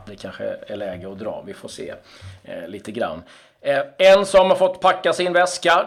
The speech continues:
det var inte helt, eh, eh, oväntat ändå. Det är Slavica Jokanovic, eh, och, eh, ännu en, eh, tränare som, eh, ryker under det här landslagsuppehållet. Jag tror att, eh, <laughs>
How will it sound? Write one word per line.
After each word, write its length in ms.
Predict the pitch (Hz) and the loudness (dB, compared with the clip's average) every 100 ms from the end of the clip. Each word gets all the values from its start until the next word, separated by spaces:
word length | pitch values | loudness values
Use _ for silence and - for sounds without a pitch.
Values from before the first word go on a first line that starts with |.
| 151 | 0
det 100 | 120 | 4
var 140 | 143 | 4
inte 140 | 147 151 | 4 0
helt, 340 | 151 139 143 | 0 0 0
eh, 500 | 143 139 139 135 135 | 2 2 2 0 0
eh, 80 | 131 127 _ _ _ _ - - 107 98 - | -2 -8 _ _ _ _ -20 -14 -12 -8 -4
oväntat 840 | 156 131 135 147 147 139 147 - | -4 -2 2 2 2 2 0 2
ändå. 520 | 147 143 156 180 165 | -2 -2 -2 0 -2
Det 180 | 147 139 | -2 -6
är 200 | 135 131 | -2 -2
Slavica 640 | 127 139 131 131 - 135 127 | -2 -4 -4 -4 -4 -4 -4
Jokanovic, 880 | 127 123 156 151 160 151 160 160 - | -10 -6 0 0 0 -4 -6 -10 -6
eh, 380 | 135 131 131 127 | -2 0 0 -2
och, 220 | 127 135 | -8 -10
eh, 180 | 127 123 131 - | -8 -8 -12 -16
ännu 300 | 131 120 127 | -12 -10 -6
en, 240 | 135 131 135 | -6 -6 -6
eh, 160 | 131 127 _ _ _ _ - | -6 -8 _ _ _ _ -4
tränare 540 | 185 175 156 175 196 | 0 0 0 4 4
som, 420 | 190 175 160 156 151 | 2 0 -2 0 0
eh, 160 | 151 | 0
ryker 580 | 147 156 147 - 151 151 | 0 -2 -8 -6 -6 -2
under 280 | 143 139 147 | -4 -4 -4
det 60 | |
här 180 | 139 135 | -4 -4
landslagsuppehållet. 1120 | 139 139 131 131 131 139 - 131 147 151 156 | -4 -6 -6 -8 -8 -14 -10 -8 -4 -4 -4
Jag 140 | 123 117 | -8 -6
tror 220 | 147 120 | -4 -4
att, 200 | 117 - | -6 -8
eh, 60 | 120 | -6
<laughs> 380 | 117 117 117 | -2 -2 -4